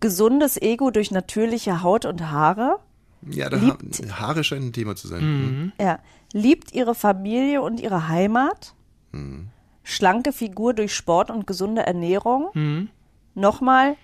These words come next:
Speaker 1: schlanke Figur durch
Speaker 3: <laughs>
Speaker 1: Sport und gesunde Ernährung.
Speaker 3: Steht einmal rechts und einmal links, da ist
Speaker 1: Ja.
Speaker 3: der Text ausgegangen.
Speaker 1: Lebt Familie, ist stolz für ihre Kinder zu leben und unterstützt ihren Mann in Liebe.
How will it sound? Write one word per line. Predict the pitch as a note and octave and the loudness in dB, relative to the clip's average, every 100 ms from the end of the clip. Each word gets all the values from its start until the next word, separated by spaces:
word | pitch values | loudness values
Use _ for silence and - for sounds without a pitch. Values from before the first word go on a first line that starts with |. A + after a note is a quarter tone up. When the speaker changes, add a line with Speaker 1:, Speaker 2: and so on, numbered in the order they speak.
| - | -14
Speaker 1:
schlanke | - E3+ G3 C#4 | -2 2 2 2
Figur | C4 A3+ A3+ C4+ | 6 6 8 6
durch | A3 C#4+ | 4 4
Speaker 3:
<laughs> | |
Speaker 1:
Sport | G#3+ F#3 G#3 | 6 6 6
und | A#3+ A3+ | 2 0
gesunde | G3+ F#3 A3 A#3+ | 0 0 2 0
Ernährung. | F#3+ F3+ G#3+ B3 D4+ G#4 | 0 0 2 4 2 0
Speaker 3:
Steht | - - | -6 -4
einmal | C#3+ D3+ | 0 0
rechts | C3+ D3+ - | 0 -2 -4
und | F3 | -6
einmal | D#3 C#3+ | -2 0
links, | C#3 B2+ | 0 -2
da | - | -6
ist | B2+ | -4
Speaker 1:
Ja. | A3 G3+ | 2 4
Speaker 3:
der | - | 2
Text | D3+ - - | -2 -8 -8
ausgegangen. | B2 - B2+ B2+ C3+ - _ _ _ _ - | -10 -8 -8 -8 -10 -12 _ _ _ _ -4
Speaker 1:
Lebt | F#3+ A#3 C#4 - | 0 0 0 -6
Familie, | - G#3+ G#3+ A#3+ C4+ C#4 C#4 C#4+ - | 0 0 2 0 2 2 2 0 -4
ist | G3 - - | -6 -6 -6
stolz | - F#3+ A#3+ | 2 2 2
für | - | 0
ihre | G3+ G#3+ G#3 | 0 0 0
Kinder | - B3 B3 | -2 2 2
zu | - | 0
leben | A3 A3 A#3 A#3 | -2 0 -2 -2
und | - F#3+ | -4 -6
unterstützt | G3 G3 F#3+ - A3+ - - | -4 -2 -2 -2 -4 -4 -6
ihren | F#3+ F#3 E3+ | -2 -2 0
Mann | E3+ G3 - | -2 -2 -4
in | F#3 F#3 F3 | -4 -4 -4
Liebe. | F#3+ G#3 G3 D#3+ D#3 | -4 -2 0 0 -2